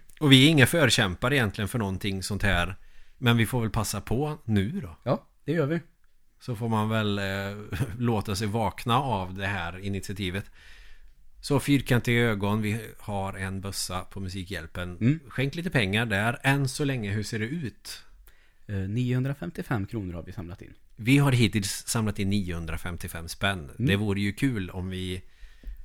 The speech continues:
Speaker 1: Ja, nu låter det ju futtigt att säga, vi kan väl komma över tusen.
Speaker 2: Ja.
Speaker 1: Men, men alltså, så mycket som möjligt i alla fall. Över
Speaker 2: Mm.
Speaker 1: tusen trodde jag inte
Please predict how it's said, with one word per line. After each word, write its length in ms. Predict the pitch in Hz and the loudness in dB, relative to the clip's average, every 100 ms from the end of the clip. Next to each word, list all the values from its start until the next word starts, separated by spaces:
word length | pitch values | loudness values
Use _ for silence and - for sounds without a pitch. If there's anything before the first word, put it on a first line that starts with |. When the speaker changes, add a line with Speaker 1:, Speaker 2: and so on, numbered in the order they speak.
| - | 0
Speaker 1:
Ja, 100 | 113 | 4
nu 280 | 123 143 147 | 6 6 6
låter 340 | 127 98 110 | 4 4 2
det 40 | 104 | 0
ju 60 | |
futtigt 380 | - 120 - 95 | 4 2 0 -6
att 40 | |
säga, 240 | - 104 92 | -2 0 0
vi 100 | 101 | 2
kan 180 | 113 110 | 2 6
väl 200 | 117 113 | 4 4
komma 300 | 127 117 117 | 4 4 6
över 140 | 117 | 6
tusen. 520 | 110 175 170 139 98 95 | 8 8 8 6 6 4
Speaker 2:
Ja. 280 | 120 127 143 | 6 6 6
Speaker 1:
Men, 300 | 139 143 143 | 8 10 12
men 220 | 143 147 | 12 12
alltså, 460 | 147 143 147 139 131 | 12 10 8 4 4
så 140 | - | 4
mycket 240 | 143 131 127 | 4 4 4
som 120 | 139 | 6
möjligt 340 | 139 113 127 | 6 6 4
i 40 | 175 | 0
alla 100 | 175 | 0
fall. 200 | 90 87 | -2 2
Över 80 | 113 | 6
Speaker 2:
Mm. 140 | 160 | 6
Speaker 1:
tusen 320 | 117 98 135 | 4 -2 -4
trodde 200 | 135 175 | -6 -4
jag 80 | 131 | -4
inte 300 | 101 98 92 | -4 -6 -8